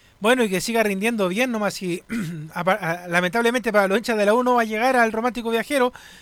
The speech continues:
pero sí para los hinchas que les gusta verlo en la selección, por lo menos lo van a seguir viendo en un buen fútbol como es el fútbol brasilero, así que buena oportunidad para Mauricio Isla que, que vuelva por estos lados.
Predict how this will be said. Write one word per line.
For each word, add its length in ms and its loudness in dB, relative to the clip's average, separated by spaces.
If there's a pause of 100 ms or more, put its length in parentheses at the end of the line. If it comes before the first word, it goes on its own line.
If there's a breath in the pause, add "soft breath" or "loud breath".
(160 loud breath)
pero 240 2
sí 180 -4
para 200 2
los 140 2
hinchas 200 -4
que 140 -4
les 80 -2
gusta 260 -2
verlo 180 4
en 60 2
la 80 4
selección, 460 -4
por 120 -4
lo 80 -4
menos 220 -2
lo 80 2
van 140 2
a 60 -2
seguir 260 -8
viendo 380 0 (380 loud breath)
en 140 0
un 100 0
buen 180 2
fútbol 320 -2
como 200 -2
es 60 0
el 40 -4
fútbol 220 -6
brasilero, 460 0
así 180 -4
que 200 -2 (340 soft breath)
buena 240 2
oportunidad 440 -2
para 220 4
Mauricio 420 -4
Isla 260 0
que, 300 -2 (380 soft breath)
que 80 -4
vuelva 280 4
por 120 0
estos 240 -4
lados. 380 2